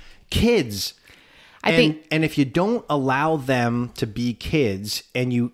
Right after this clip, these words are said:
Speaker 1: keep them in this, like, box that you put them in as, like, "This is what the perfect trip is gonna
Speaker 2: Right.
Speaker 1: look like at Disney,"
Speaker 2: You're never
Speaker 1: you're
Speaker 2: gonna
Speaker 1: not
Speaker 2: get
Speaker 1: gonna
Speaker 2: it.
Speaker 1: enjoy the moment. You're
Speaker 2: No.
Speaker 1: not gonna enjoy it. And you've gotta,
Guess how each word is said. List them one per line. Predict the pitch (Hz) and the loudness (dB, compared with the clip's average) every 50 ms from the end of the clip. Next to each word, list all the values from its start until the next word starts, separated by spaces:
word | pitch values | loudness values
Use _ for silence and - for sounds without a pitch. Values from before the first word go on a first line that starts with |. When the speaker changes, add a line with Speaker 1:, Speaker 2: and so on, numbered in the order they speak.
| _ | _
Speaker 1:
keep | - - 185 185 - - | -4 -2 -2 -2 -2 -2
them | 196 180 165 | -2 0 0
in | 160 151 143 | 0 0 0
this, | 139 135 - - | 0 -2 -2 -2
like, | 127 120 117 113 - - - _ _ _ - | -2 -2 -4 -4 -8 -16 -20 _ _ _ -16
box | 131 117 - - 123 117 123 131 151 - - - | -16 -8 -4 -2 -2 0 0 0 -2 -2 -4 -4
that | - 135 - | -4 -2 -2
you | 135 120 | -4 -4
put | - - 143 139 - | -2 -2 -4 -2 -2
them | - 127 120 | -2 0 0
in | 117 113 | 0 0
as, | 110 104 101 | -2 -2 -4
like, | 107 104 101 _ - | -6 -8 -8 _ -2
"This | 131 131 - | -2 -2 -2
is | - 160 | -2 -4
what | 160 175 - | -4 -2 -2
the | 160 | -4
perfect | 147 - - 139 131 - - 135 - | -2 -2 0 -2 -2 -2 -4 -8 -4
trip | - - - - | -4 -2 -2 -2
is | 123 | -2
gonna | 113 120 120 | -2 0 0
Speaker 2:
Right. | 120 175 165 | 0 0 0
Speaker 1:
look | - - | 0 -2
like | 120 - | -2 -2
at | 127 104 | -4 -4
Disney," | - 110 107 101 98 104 95 98 101 - - - | -2 -2 -4 -2 -4 -6 -8 -8 -10 -14 -16 -12
Speaker 2:
You're | - 190 190 | -10 -8 -6
never | 185 180 117 131 | -4 -2 0 2
Speaker 1:
you're | 143 | 2
Speaker 2:
gonna | 143 | 2
Speaker 1:
not | 151 156 | 2 0
Speaker 2:
get | 165 - | 0 0
Speaker 1:
gonna | 190 190 | 0 0
Speaker 2:
it. | 190 | 0
Speaker 1:
enjoy | 175 127 123 127 | 2 2 2 2
the | 123 117 | 2 2
moment. | 104 101 104 101 92 - - - | 0 0 -2 -2 -4 -8 -12 -8
You're | 117 117 120 120 | -4 0 0 2
Speaker 2:
No. | 120 | 2
Speaker 1:
not | 120 123 127 131 | 2 2 0 0
gonna | - 139 139 131 | 0 0 0 0
enjoy | 131 127 120 104 113 113 113 104 | 0 -2 -2 0 0 2 2 0
it. | 101 - | 0 -2
And | 117 120 | -2 -2
you've | 123 123 107 107 | -2 -2 -2 -2
gotta, | - 139 131 143 165 175 190 185 | -2 0 0 0 0 0 0 -2